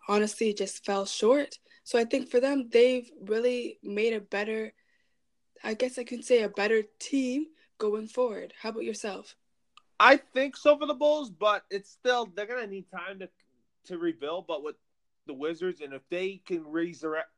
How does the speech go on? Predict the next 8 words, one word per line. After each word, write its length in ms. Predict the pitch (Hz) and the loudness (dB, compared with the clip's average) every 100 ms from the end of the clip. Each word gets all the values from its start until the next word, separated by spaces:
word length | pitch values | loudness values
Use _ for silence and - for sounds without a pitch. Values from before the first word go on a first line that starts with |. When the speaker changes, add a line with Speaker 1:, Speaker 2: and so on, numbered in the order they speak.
| _ _ _ _ - - - _ | _ _ _ _ -20 -20 -20 _
Speaker 2:
re-, 260 | 151 175 170 | 0 0 2
resurrect 540 | 165 170 143 160 165 - | 4 4 6 4 4 -2
Jabari 460 | 143 160 160 143 | -4 0 0 -2
Parker's 440 | 156 156 151 160 - | -2 -4 -2 -6 -6
career, 480 | 147 143 165 190 190 _ - | -10 -6 -6 -8 -10 _ -12
say, 240 | 175 170 | -8 -6
next 360 | 165 170 - 190 | -6 -10 -10 -4
year, 260 | 196 196 | -4 -4